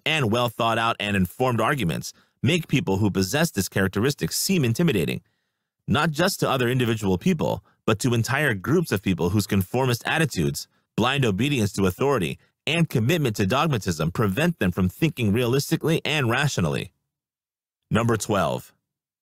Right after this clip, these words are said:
you are driven by your goals instead of being paralyzed by the fear of failure.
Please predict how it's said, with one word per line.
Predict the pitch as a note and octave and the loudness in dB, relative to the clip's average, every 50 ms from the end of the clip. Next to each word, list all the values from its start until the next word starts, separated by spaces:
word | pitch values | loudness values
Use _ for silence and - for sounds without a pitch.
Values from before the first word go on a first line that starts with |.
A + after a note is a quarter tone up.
| _ _ _ _ _ _ _ | _ _ _ _ _ _ _
you | - A#2 C3 | 0 0 2
are | C#3 B2+ | 2 0
driven | A2 G2+ A#2+ E3+ F3 D3+ A#2+ F#2+ | 0 0 0 0 0 0 0 0
by | G2 G2 | 0 0
your | G2 F2+ F2 | 0 0 0
goals | E2 F#2+ A2+ G2+ D#2 B1 - - - - _ _ | 0 0 0 0 0 -2 -4 -8 -10 -14 _ _
instead | - A2+ G#2+ - - C#3+ C3+ | -2 -2 0 0 0 0 0
of | A#2 | 0
being | G#2 G#2 F#2+ F2+ | 0 2 2 0
paralyzed | - - - - D3 C#3 B2+ G#2+ F#2 D#2 D2+ D#2+ D2+ - | 0 -2 -2 -2 0 0 0 0 0 0 0 -2 -2 -2
by | F2 | -2
the | E2 E2 | 0 -2
fear | D#2+ - - - C3+ G#2+ F2+ E2 | -2 -2 -2 0 0 2 2 0
of | D#2+ | 0
failure. | - - A2 G#2+ G2 D#2 - - - | 0 -2 0 0 0 0 -2 -4 -8